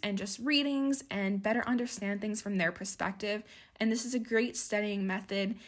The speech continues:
if you are someone who likes to work in an interpersonal way, so you can discuss with them and learn more about a study topic that you guys are discussing. And it just makes studying a bit more fun by talking to your friends.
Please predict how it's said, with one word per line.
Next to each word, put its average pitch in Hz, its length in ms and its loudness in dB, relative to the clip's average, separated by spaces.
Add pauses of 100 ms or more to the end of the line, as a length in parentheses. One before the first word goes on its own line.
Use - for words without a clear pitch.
(140)
if 214 220 -4
you 214 340 0
are 208 160 0
someone 196 380 0
who 208 120 -2
likes 190 380 -2
to 214 140 -6
work 185 400 -2
in 185 240 0
an 196 260 -4
interpersonal 226 680 -2
way, 233 360 0 (220)
so - 120 -2
you 226 80 2
can 226 140 2
discuss 262 520 2
with 269 180 0
them 214 320 -2 (100)
and 190 420 -2 (200)
learn 214 360 -2
more 185 360 0
about 185 480 0
a 196 140 -2
study 196 340 -6
topic 208 400 -4
that 196 100 -8
you 196 120 -4
guys 190 200 -2
are 180 60 -4
discussing. 220 680 -2 (360)
And 247 120 4
it 247 60 4
just 277 180 -2
makes 285 260 0
studying 254 380 2
a 226 120 0
bit 247 280 0
more 233 220 0
fun 262 380 -4
by 185 180 -2
talking 190 400 -6
to 190 140 -8
your 190 100 -4
friends. - 540 -6